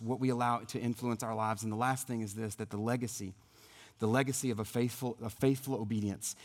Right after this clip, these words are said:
is an incredible testimony of God's greatness. The legacy of faithful obedience is an incredible testimony of God's greatness. I can imagine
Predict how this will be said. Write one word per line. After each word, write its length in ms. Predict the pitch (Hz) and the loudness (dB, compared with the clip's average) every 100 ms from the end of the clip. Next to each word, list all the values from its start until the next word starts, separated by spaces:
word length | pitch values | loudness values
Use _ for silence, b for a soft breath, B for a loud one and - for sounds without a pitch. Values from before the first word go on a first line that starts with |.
| B - | B -4
is 140 | 110 | 0
an 80 | 110 | 2
incredible 560 | 104 - 135 127 123 123 | 0 0 2 4 2 -2
testimony 640 | 113 101 104 98 92 - | -4 -4 -4 -4 -4 -8
of 100 | - | -6
God's 240 | 92 92 | -4 -4
greatness. 580 | - 82 - - - - b b b b b b b b _ 101 | -8 -12 -14 -14 -12 -14 b b b b b b b b _ -2
The 100 | 107 | 2
legacy 500 | 113 143 143 - 120 | 4 4 4 2 0
of 80 | |
faithful 400 | - 127 123 123 | 2 2 2 2
obedience 480 | 123 110 101 101 95 | 0 0 0 -2 -4
is 100 | 101 | -6
an 40 | 95 | -8
incredible 480 | 90 - 127 120 120 | -4 0 2 0 -6
testimony 500 | 107 95 90 90 87 | -8 -8 -8 -8 -8
of 120 | - | -4
God's 240 | 90 87 | -4 -4
greatness. 340 | - 76 85 - | -10 -12 -12 -2
I 120 | 127 151 | -2 2
can 140 | 143 | 2
imagine 480 | 113 110 107 101 | 2 2 0 -2